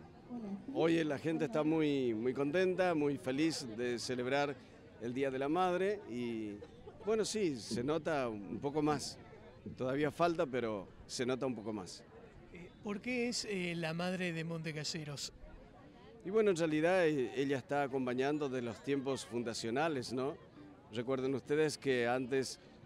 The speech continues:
Speaker 1: eh, se llamaban bajo el, el título de Nuestra Señora de las Victorias, eh, haciendo alusión a, a, a las campañas de, de, de Lepanto,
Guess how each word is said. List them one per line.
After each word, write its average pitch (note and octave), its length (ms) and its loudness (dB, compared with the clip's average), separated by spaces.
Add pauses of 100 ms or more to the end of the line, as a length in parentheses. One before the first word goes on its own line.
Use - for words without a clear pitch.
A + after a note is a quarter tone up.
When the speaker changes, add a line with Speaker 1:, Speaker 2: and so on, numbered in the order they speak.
(160)
Speaker 1:
eh, G#2 80 -6
se - 260 -4
llamaban B2 760 2
bajo A2+ 400 -2
el, F#2+ 280 -4
el G2+ 160 -6
título C3 380 -2
de A#2 100 0
Nuestra A2+ 240 -4
Señora A#2 380 -2
de G2 340 -4
las F#2+ 320 -8
Victorias, G2+ 720 -2 (640)
eh, F#2+ 340 -2 (960)
haciendo B2+ 320 0
alusión C#3 460 2
a, B2 260 2 (480)
a, G#2 380 -6 (760)
a G#2+ 80 -4
las G#2 240 -6
campañas B2 600 2
de, G2+ 320 -2 (680)
de, G2 240 -2
de A#2 140 -2
Lepanto, D#3 760 2